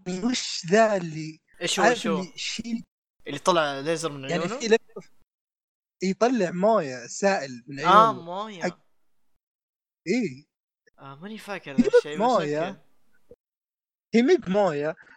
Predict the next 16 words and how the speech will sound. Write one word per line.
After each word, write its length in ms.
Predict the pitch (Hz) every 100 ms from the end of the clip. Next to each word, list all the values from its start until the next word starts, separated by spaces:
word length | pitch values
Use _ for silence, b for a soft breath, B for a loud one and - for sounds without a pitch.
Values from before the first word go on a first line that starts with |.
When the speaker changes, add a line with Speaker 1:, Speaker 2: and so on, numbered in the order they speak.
| _ 160
Speaker 1:
بس 200 | - 185
أنا 180 | 180
أذكر 200 | 185 -
في 120 | 180 214
لقطة، 400 | 180 180 - 185
أوكي، 280 | - 175 170
سبويلر. 420 | - 170 160 160 - _ _ _ _ _ _ _ _ _ _ _ _ -
Speaker 2:
آه، 300 | 147 147 156
Speaker 1:
آه، 40 |
في 100 | 151
نهاية 180 | 170 190 190
الموسم 400 | 175 185 180 156
ال-، 320 | 139 139 127
في 60 |
البارت 320 | - 214 175 170
الأول، 480 | 170 170 175 190